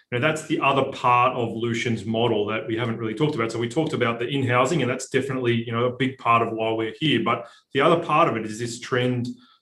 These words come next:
towards so much of the fantastic strategic, creative, and production talent that's out there in the market is, is now out there available on the independent marketplace, whether that's in small creative consultancies or,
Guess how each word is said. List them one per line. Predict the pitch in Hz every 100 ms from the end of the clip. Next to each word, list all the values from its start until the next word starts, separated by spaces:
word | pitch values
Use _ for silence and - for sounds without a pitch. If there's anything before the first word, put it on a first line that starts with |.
| -
towards | 131 113 117 113 113 - - _ _
so | - - 151 165
much | 151 143 - -
of | 127 117
the | 117
fantastic | - 120 117 - 135 - 123
strategic, | - 123 - 139 131 123
creative, | - 120 120
and | 117
production | 120 123 - 120
talent | - - 143 135
that's | 120 123
out | 120
there | 113
in | 113
the |
market | 110 117 131 117 - - -
is, | 123 113
is | 127 113
now | 123 127 123
out | -
there | 120 113
available | 110 117 117 113
on | 113
the | 110
independent | 123 120 127 127 120
marketplace, | 107 117 131 - 104 117 120
whether | 113
that's | 110 110 -
in | 110 107 -
small | - - 123 127 123
creative | 123 113 110 -
consultancies | 113 - 156 156 - 135 120 110
or, | 107 107